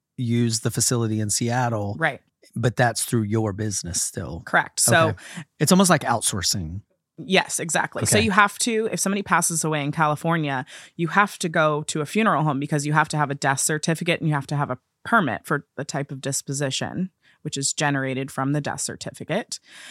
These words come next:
Speaker 2: So if somebody passes away here and they choose Terramation, we have to go to a state where it's legal.
Speaker 1: Mm-hmm.
Speaker 2: So that's why we partnered with Return Home so that we could allow this to still take place.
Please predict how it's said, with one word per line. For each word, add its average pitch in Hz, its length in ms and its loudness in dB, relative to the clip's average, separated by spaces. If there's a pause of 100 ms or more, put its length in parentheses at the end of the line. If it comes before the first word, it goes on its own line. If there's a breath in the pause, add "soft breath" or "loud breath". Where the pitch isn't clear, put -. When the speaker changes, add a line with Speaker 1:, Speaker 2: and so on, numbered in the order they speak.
(120)
Speaker 2:
So 165 480 2
if - 80 -6
somebody 185 260 -2
passes 170 340 2
away 160 180 -2
here 208 200 0
and 156 160 0
they 147 80 -2
choose 190 340 0
Terramation, 156 640 0
we 156 120 -2
have 190 300 2
to 160 60 -4
go 156 120 -2
to 143 120 -2
a - 60 -6
state - 460 -2
where 139 160 -4
it's - 160 -6
legal. 233 380 -2 (120)
Speaker 1:
Mm-hmm. 131 220 2 (180 loud breath)
Speaker 2:
So - 160 -2
that's 175 200 2
why 175 120 6
we 160 140 2
partnered 147 640 0
with 151 220 -2
Return 143 320 -4
Home 170 480 2 (180 loud breath)
so 175 220 0
that 156 100 -4
we 175 100 -2
could 165 240 -2
allow 147 400 2
this - 520 -2 (320)
to - 140 -8 (120)
still - 340 -2
take - 260 -6
place. - 680 -2